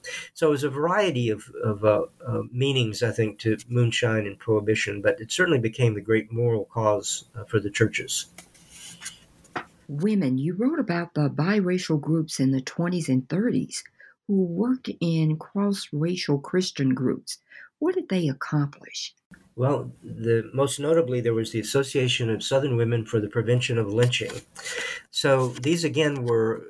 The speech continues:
Speaker 1: an example of reformers who were regarded as the, the best people of the South, the, the people well-educated, people from old families and high status. And they took on, you know, lynching.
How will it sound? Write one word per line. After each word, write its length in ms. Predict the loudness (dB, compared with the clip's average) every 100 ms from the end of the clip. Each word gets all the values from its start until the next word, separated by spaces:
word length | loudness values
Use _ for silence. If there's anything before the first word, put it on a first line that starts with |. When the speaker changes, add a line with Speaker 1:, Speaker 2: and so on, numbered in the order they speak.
| -2
Speaker 1:
an 140 | 0
example 420 | 2 0 0 0
of 140 | 0 0
reformers 760 | -4 -2 0 2 2 0 -2
who 180 | -2 0
were 280 | 2 0 -2 -6
regarded 500 | -4 0 2 0 -2
as 240 | -6 -2
the, 220 | 0 0 -4 -20 -6
the 120 | -4
best 460 | 2 4 4 0 -4
people 380 | -2 0 0
of 120 | 0 -2
the 60 |
South, 480 | 0 2 2 -2 -8
the, 420 | -14 -8 -2 0 -2 -10 -14 -18 _
the 140 | 2 2
people 420 | 0 0 0 -2
well-educated, 1040 | -2 0 0 -2 -2 0 0 -2 -6 -6
people 340 | -2 0 0 0
from 420 | -2 -4 -4 -8 _
old 240 | 0 0 0
families 520 | 0 0 0 0 -2
and 120 | -4
high 200 | 0 0
status. 580 | 0 0 0 0 -4 -8 -16 -18 -14 -14 -16 _
And 420 | -4 0 0 0 -6 _ _ -4
they 160 | -2
took 280 | 0 -2 0
on, 380 | 0 0 -2 -8 -16 -16
you 140 | -4
know, 260 | 2 2 2 -6
lynching. 640 | -2 0 2 0 -2 -8